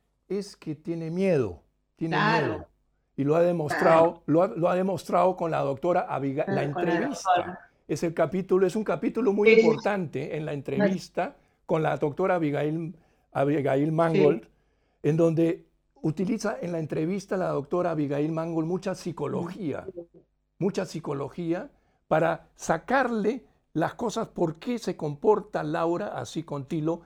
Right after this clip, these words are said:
Speaker 1: y por qué Tilo se comporta con Laura así, ¿no? Esa risa, risa, eh, reciprocidad de comportamiento, digamos,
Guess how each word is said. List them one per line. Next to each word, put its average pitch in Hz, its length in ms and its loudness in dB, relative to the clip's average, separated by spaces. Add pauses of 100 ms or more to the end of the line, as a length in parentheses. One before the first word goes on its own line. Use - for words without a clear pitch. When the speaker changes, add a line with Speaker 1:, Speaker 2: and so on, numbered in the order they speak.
(120)
Speaker 1:
y 151 80 -2
por 160 240 0
qué 180 140 2
Tilo 196 380 0
se 165 180 -8
comporta 156 540 -4
con 135 180 -8
Laura 120 280 -6
así, - 300 -10 (640)
¿no? 175 200 -8 (440)
Esa 220 220 2
risa, 190 280 -4
risa, 160 420 -4
eh, - 600 -4 (440)
reciprocidad 139 800 0
de 240 280 -8
comportamiento, 143 1040 -4 (560)
digamos, 190 540 2